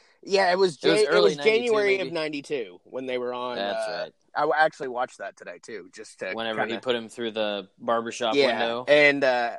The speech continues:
Speaker 1: after they'd, like, shake ha-, they shook hands and, like, put their arms up together, and then Sean super kicked him, and the Brain was like, "Oh, I knew he was gonna do that." <laughs>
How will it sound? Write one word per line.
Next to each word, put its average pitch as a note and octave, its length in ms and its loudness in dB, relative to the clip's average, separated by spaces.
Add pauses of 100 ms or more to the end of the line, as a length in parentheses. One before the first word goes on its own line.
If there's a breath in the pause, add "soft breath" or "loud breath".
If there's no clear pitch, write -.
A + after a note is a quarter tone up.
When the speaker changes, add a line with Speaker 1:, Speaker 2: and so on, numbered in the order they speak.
Speaker 1:
after D3 340 0
they'd, C3 240 -4
like, A#2+ 180 -10
shake C3 320 -10
ha-, B2 160 -10 (140)
they B2 140 -10
shook D3+ 260 -2
hands B2+ 440 0
and, A2+ 80 -10
like, G#2+ 180 -14 (360)
put C3+ 160 -4
their B2 140 2
arms A#2+ 240 -2
up A#2 140 -4
together, A#2+ 540 -2
and G#2+ 100 -6
then G#2+ 140 -10
Sean A#2+ 320 -6
super B2+ 300 -4
kicked B2 260 -6
him, B2 220 0
and G#2 220 -10 (600 soft breath)
the B2+ 80 -10
Brain B2+ 340 4
was B2 160 0
like, - 140 -4
"Oh, A2+ 160 6
I - 60 0
knew F3+ 160 4
he E3 140 2
was C3 120 -10
gonna G2 160 -12
do G2+ 180 -10
that." G#2 300 -4
<laughs> - 1120 0